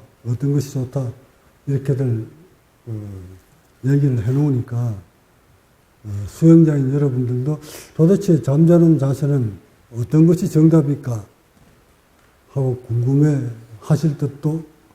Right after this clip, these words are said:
합니다. 하여 제가 인도 갔을 때,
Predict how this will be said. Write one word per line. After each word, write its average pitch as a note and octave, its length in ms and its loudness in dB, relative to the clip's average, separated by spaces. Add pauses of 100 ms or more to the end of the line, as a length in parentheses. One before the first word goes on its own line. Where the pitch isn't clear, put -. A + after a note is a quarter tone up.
합니다. C#3+ 420 0 (2500)
하여 D3 380 0 (540)
제가 D3+ 240 2
인도 G#3+ 520 6
갔을 D3 360 2
때, B2+ 80 -4